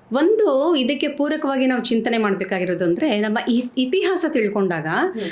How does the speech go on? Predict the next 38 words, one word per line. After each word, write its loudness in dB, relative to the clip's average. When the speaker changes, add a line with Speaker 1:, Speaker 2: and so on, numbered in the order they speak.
Speaker 1:
ನಮ್ಗೆ 2
ನಮ್ 2
right 0
way 0
of 0
life 0
ಅಂದ್ರೆ 0
ಏನು 0
ಅಂತ 0
ಅರ್ಥ -4
ಮಾಡ್ಕೊಳ್ಳೋಕೆ 0
ಅವಕಾಶ -2
ಆಗುತ್ತೆ. -8
Speaker 2:
ಓಕೆ. -10
Speaker 1:
ನಾವ್ 4
ಈಗ 0
ಪಾರ್ವತಿ 0
ಬಗ್ಗೆ -2
ಯೋಚನೆ 0
ಮಾಡಿದ್ವಿ, -4
ಅವಳು 2
ಶಕ್ತಿ 0
ದೇವತೆ, -2
ಅಂಥವಳಿಗೆ 0
ಈ 2
ಯೋಗದ 0
ಅವಶ್ಯಕತೆ 0
ಬಿತ್ತು -2
ಅಂತಂದ್ರೆ 0
Speaker 2:
ಹ್ಮ್. -2
Speaker 1:
ಅದನ್ನ 4
ಅವಳು 4
ಹತ್ತಾರು -2
ಜನಕ್ಕೆ, 0
ಅಂದ್ರೆ 0
ಸಾ-, 0
ಅನ್-, 2
ಅನೇಕ 0